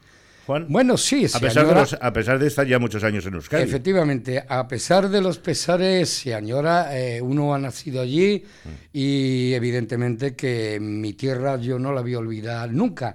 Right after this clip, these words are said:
Speaker 2: Eh, tengo un, un dato muy curioso de, del Lehendakari, Urkullu, que la última vez que nos visitó nos dijo: "Juan, no olvidaros nunca de vuestra tierra,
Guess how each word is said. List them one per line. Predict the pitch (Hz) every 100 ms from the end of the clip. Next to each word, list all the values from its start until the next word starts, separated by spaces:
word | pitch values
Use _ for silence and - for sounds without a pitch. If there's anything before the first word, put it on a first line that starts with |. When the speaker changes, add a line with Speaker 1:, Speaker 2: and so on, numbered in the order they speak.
| - - - -
Speaker 2:
Eh, | 160 147 139
tengo | - 247 254
un, | 233 220 214 202 190 175 - _ -
un | 160 180
dato | 226 214
muy | 185 208 208
curioso | - 147 175 220 - 147 170
de, | 147 135 123 127 123 120 117 123
del | 120 131
Lehendakari, | 120 110 98 196 185 214 233
Urkullu, | 127 107 - 208 139 139 175 - - - _ _
que | 131 127 123 123 117
la | 120 113 120
última | 202 175 226 220
vez | 196
que | 214
nos | 190 135
visitó | 160 139 131 - 180 180 151
nos | 131 127 107
dijo: | 147 - 143 139 131 - -
"Juan, | - 170 226 233 - _ _ _ -
no | 139 156 214
olvidaros | 247 202 175 226 233 -
nunca | 185 233 233 226 220
de | 151 139 147
vuestra | 135 139 - 135 127
tierra, | 180 175 123 98 85